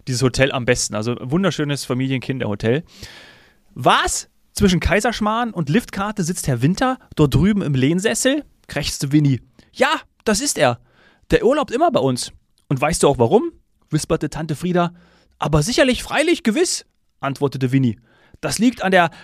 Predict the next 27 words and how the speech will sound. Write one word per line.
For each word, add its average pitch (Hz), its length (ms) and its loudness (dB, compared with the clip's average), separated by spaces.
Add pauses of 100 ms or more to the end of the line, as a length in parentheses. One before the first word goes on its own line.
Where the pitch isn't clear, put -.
(100)
quadrilliontastischen 220 1300 0 (140)
Lage 208 360 -2
von 190 140 -4
unserem 185 320 0
Hotel 147 460 0 (360)
und 240 180 2
an 214 120 -2
dem 180 140 0
Skilift, 311 560 2 (260)
den 170 120 6
man 165 100 2
über 175 180 2
einen 160 160 -2
geheimen 151 320 -2
Gang 381 220 -2
erreichen 127 420 -4
kann. 113 280 -4 (460)
Und 247 260 -2
an 254 80 -6
der 233 120 -4
Skischule, 147 560 -2 (320)
die 165 60 -2
nur 160 120 4
drei 202 280 0
Purzelbäume 202 640 -2
entfernt 180 420 -6
ist. - 280 -14